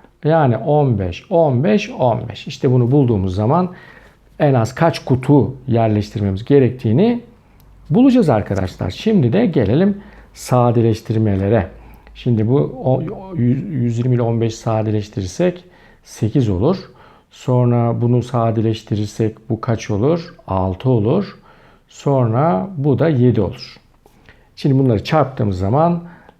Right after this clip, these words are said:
kırk iki, kırk iki çarpı sekiz, iki kere sekiz, on altı, otuz iki, otuz üç, üç yüz otuz altı tane kutu yerleştirecekmişiz sevgili arkadaşlar. Tamam, anlıyoruz umarım bak. Mantığı anladık. obep mi,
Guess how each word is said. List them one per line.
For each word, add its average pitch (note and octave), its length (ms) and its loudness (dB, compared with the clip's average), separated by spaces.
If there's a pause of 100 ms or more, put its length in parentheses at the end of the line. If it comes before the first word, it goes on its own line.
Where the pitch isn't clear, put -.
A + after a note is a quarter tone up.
kırk B2+ 320 0
iki, D#3 540 0
kırk C3 300 -2
iki C3 220 -2
çarpı A2+ 360 -2
sekiz, D3 500 -4
iki B2+ 100 -8
kere A2+ 240 -2
sekiz, - 320 -6
on C3 180 0
altı, D3+ 600 -2
otuz B2+ 300 -4
iki, G3 220 -4
otuz E3 460 -2
üç, D3+ 560 -2
üç D3+ 280 -4
yüz G#2+ 100 -4
otuz C3 300 -2
altı B2+ 380 0
tane D#3+ 680 -2 (540)
kutu - 220 0
yerleştirecekmişiz G#2 1000 0
sevgili A2+ 460 0
arkadaşlar. F3 560 2 (280)
Tamam, C3 280 0
anlıyoruz C#3+ 360 2
umarım F#2 260 -2
bak. - 260 -8
Mantığı D3+ 320 2
anladık. G#2 320 -4 (220)
obep C3 340 0
mi, E3 160 0